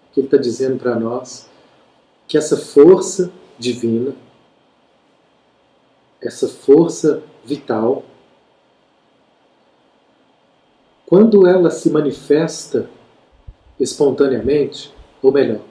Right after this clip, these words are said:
quando a gente a percebe e, e a deixa fluir, e aí então ela vai se revelar, ela é capaz de encontrar soluções pros nossos problemas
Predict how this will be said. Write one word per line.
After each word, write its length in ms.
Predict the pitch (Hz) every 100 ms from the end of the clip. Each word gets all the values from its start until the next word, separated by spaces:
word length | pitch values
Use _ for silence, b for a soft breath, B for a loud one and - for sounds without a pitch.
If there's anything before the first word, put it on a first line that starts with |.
| -
quando 200 | - 165
a 60 | 151
gente 380 | 165 170 - 160
a 100 | 151
percebe 760 | - 147 - 151 160 123 113 - _ _ _
e, 160 | 165 - 160
e 80 |
a 60 | 165
deixa 500 | - 170 214 - 156
fluir, 580 | - 139 127 156 - - - _ _ _ _ _ _ _ _ _ _ _ -
e 80 | 127
aí 140 | 120
então 260 | 139 135 135
ela 160 | 123 113
vai 180 | 123
se 320 | 120 - 120 - - _ _ _ _ -
revelar, 640 | 120 113 110 139 147 - - _ _ _ _ _ _ _ _ _ _ _ _ _ _ _ _ _ _ _ _ _ _ _ _ _ _ _ _ _ _
ela 300 | 156 160 165
é 40 | 151
capaz 480 | - - 156 156 -
de 60 |
encontrar 480 | 156 147 135 120 156
soluções 880 | - 175 185 139 - 160 190 190 -
pros 220 | - 127
nossos 300 | 131 135 -
problemas 840 | - 113 120 170 170 123 - -